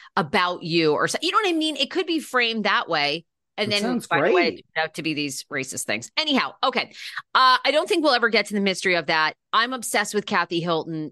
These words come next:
Speaker 1: I, I love her. I think she's, I actually find her very genuine, quirky, all of it. She was on Watch What Happens Live.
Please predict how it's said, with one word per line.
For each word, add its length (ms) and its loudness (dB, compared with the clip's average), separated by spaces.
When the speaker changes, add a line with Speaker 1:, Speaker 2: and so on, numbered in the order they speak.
Speaker 1:
I, 100 -2
I 360 2
love 360 0
her. 200 4
I 80 2
think 200 -2
she's, 420 -6
I 120 -2
actually 200 -2
find 180 2
her 80 0
very 240 2
genuine, 480 -2
quirky, 500 -4
all 180 4
of 80 0
it. 140 0
She 80 -4
was 100 -2
on 140 2
Watch 240 0
What 80 -2
Happens 420 -2
Live. 320 0